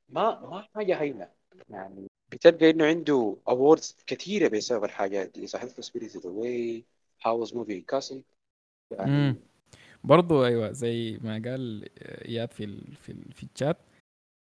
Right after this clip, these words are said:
Speaker 2: الكاسل اوف، اوف كاجيلو ستوري ده، ده واحد من الافلام اللي اخرجها كان ميازاكي. انت، انت حرفيا بتحس
Speaker 1: أيوة.
Speaker 2: انك بتحضر في، <laughs> في فيلم جيبلي يعني. ده تقريبا تاني فيلم،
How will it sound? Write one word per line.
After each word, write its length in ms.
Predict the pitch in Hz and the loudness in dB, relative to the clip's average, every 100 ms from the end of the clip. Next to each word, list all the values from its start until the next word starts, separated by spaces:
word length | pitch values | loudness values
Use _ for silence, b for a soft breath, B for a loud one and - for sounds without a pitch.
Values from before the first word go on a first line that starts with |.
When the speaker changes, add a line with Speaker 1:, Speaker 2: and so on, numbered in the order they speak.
| - | -4
Speaker 2:
الكاسل 600 | 123 123 120 120 165 190 156 | 0 2 2 4 4 6 4
اوف، 360 | - - - _ 120 | 2 -8 -20 _ -8
اوف 400 | 120 - - - | -8 -8 -18 -2
كاجيلو 280 | 117 131 151 | 2 4 4
ستوري 320 | - 156 156 | 6 6 6
ده، 300 | 156 214 269 196 | 4 0 -4 0
ده 140 | 135 | 6
واحد 180 | 151 160 | 6 6
من 100 | 127 | 0
الافلام 500 | 107 104 135 127 104 - | 0 -2 -2 -2 -2 -8
اللي 140 | 110 101 | -12 -10
اخرجها 420 | - 110 107 98 - | -6 -4 -6 -10 -12
كان 120 | 113 107 | -8 -8
ميازاكي. 560 | 101 101 101 104 104 - _ _ _ _ _ _ - | -8 -12 -14 -16 -18 -20 _ _ _ _ _ _ -2
انت، 140 | 151 - | 4 4
انت 280 | - 185 214 | 4 2 4
حرفيا 400 | 165 156 240 262 | 4 4 2 2
بتحس 200 | 107 185 | 2 0
Speaker 1:
أيوة. 60 | 208 | 4
Speaker 2:
انك 120 | 175 | 2
بتحضر 360 | 131 165 175 147 | 2 2 4 4
في، 260 | 127 98 | 0 -2
<laughs> 420 | - 156 139 - 127 | 0 0 0 -4 -2
في 120 | 117 | 0
فيلم 260 | 120 110 | 2 2
جيبلي 300 | 113 139 175 | 4 4 4
يعني. 200 | 98 - _ _ b b b b | -2 -6 _ _ b b b b
ده 100 | 165 | 0
تقريبا 400 | 208 190 202 196 165 | 2 2 4 4 4
تاني 640 | 139 120 110 104 101 95 | 2 2 0 -2 -6 -12
فيلم، 460 | - 156 143 135 | -8 -6 -4 -6